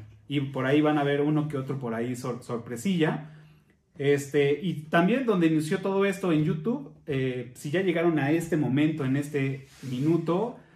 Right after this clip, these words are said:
eh, les pedimos que le pongan pausa y pues suscríbanse, denle pulgar arriba y píquenle a la campanita, que esto nos va a ayudar muchísimo. A ustedes no les cuesta nada, a nosotros, o en este caso a mí,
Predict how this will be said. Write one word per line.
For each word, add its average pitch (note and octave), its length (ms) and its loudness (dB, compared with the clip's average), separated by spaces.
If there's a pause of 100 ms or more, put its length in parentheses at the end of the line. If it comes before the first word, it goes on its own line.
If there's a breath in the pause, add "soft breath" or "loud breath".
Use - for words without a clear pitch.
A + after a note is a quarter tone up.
(180 loud breath)
eh, A#2+ 360 -6
les B2 160 -8
pedimos D3 300 0
que A#2 100 -8
le A2+ 80 -4
pongan C3+ 360 -2
pausa G3 540 4
y F3 160 2
pues - 540 -8
suscríbanse, G#3 920 0 (520 soft breath)
denle E3+ 280 2
pulgar C#3+ 360 -2
arriba D#3 640 -2 (100)
y C#3+ 120 -8
píquenle E3 380 -2
a C3+ 60 0
la A#2+ 120 -4
campanita, C#3+ 680 -4
que D3 140 -2
esto D3+ 200 -2
nos B2 200 -2
va C#3+ 60 0
a - 20 0
ayudar C3+ 340 0
muchísimo. F#3 760 -2
A C3+ 80 -8
ustedes D#3 300 0
no E3+ 100 4
les D3+ 120 0
cuesta D#3 420 -2
nada, G3 580 0
a C3+ 80 -4
nosotros, D#3 680 -4
o B2 180 -4
en C3 100 -2
este C#3+ 200 -6
caso C#3 240 -4
a - 20 0
mí, D#3 320 -2